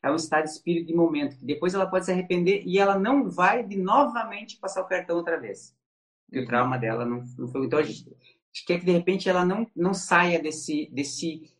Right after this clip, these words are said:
Speaker 1: de-, desse flow que ele tá, né? Desse flow que ela tá, não quer. Então, a gente vai, "Olha, você pode." Aí a gente faz o, o, o, a, a parte boazinha da venda, né? Então,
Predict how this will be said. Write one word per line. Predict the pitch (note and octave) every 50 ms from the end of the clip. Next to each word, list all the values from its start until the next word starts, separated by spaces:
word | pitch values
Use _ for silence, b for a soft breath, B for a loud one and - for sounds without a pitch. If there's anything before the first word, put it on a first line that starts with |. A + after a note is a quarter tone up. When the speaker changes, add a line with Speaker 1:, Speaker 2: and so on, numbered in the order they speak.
| _ _
Speaker 1:
de-, | - C#3 D#3+ -
desse | - D3 C#3 - F#3
flow | - - - - E3+ E3 E3 D#3+ D3+ D3+
que | - C#3
ele | B2 B2
tá, | A#2+ - A2+ A2 A2
né? | A2 A2+
Desse | A#2+ C3 B2+ - -
flow | - - D3 C#3+ D3+ D3
que | D3+
ela | D3 C#3+
tá, | C#3+ C#3+ D3
não | D#3 E3+ E3
quer. | - C3
Então, | B2 D3+ D#3
a | E3+
gente | E3+ E3+ - D3+ B2+
vai, | C3+ C#3+ C3+ C3 C#3+ D#3 D3
"Olha, | - -
você | - - B2+
pode." | _ - C#3+ D3+ D3 D3 D3+ D3 - _ _ _ _ _ _ -
Aí | C3+ D3+
a |
gente | D#3+ D#3 - -
faz | - F#3 - F3
o, | F#3 F#3
o, | F#3 - - F3 E3+ E3 - E3+ E3 E3
o, | D#3+ -
a, | - - - - D3
a | D#3
parte | - - F3 E3+ F3 F3+ E3 - - _ _ _ - _
boazinha | D#3 F3 G3 F#3+ D#3+ - - - F#3 F#3 F3+ E3+
da | E3+ E3+
venda, | - B2 C3 B2+ A#2 A2
né? | A2+ B2+
Então, | B2+ B2+ C3 C3